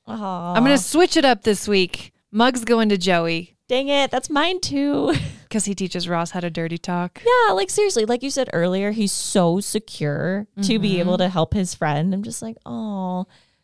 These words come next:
Speaker 1: that is really nice," even though, yeah, it is to objectify women, whatever. But she's,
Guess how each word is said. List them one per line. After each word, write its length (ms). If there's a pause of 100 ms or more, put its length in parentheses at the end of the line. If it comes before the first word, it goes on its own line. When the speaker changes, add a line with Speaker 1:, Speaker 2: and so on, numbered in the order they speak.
Speaker 1:
that 180
is 200
really 260
nice," 260
even 300
though, 160
yeah, 380
it 60
is 160
to 100
objectify 520
women, 320
whatever. 400 (380)
But 240
she's, 200